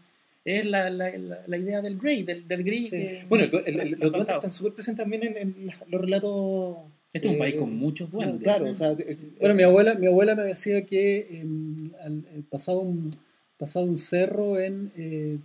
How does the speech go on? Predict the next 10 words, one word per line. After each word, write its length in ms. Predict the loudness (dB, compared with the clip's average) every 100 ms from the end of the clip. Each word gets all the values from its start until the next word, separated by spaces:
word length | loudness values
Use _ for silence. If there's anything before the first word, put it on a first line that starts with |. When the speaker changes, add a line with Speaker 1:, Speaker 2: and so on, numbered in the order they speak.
| -10
Speaker 2:
Casablanca, 680 | -10 -4 0 0 0 -6 -10 _ _ _ _ -8
unos 480 | -2 0 2 0 -4 _ _ _ _
tíos 320 | 0 2 2
de 120 | 2 2
ella 240 | 0 -4 -12 _ _ -6
habían 300 | 0 0 0
visto 460 | -4 -4 -4 -4 -10 _ _ _ _ _ _ -6
pimeos. 680 | -2 0 0 -4 -14 -20 _ _ _ _ _ _
Speaker 3:
<laughs> 600 | -6 -2 -2 -2 -6 -8
Speaker 2:
Sí. 240 | -8 -10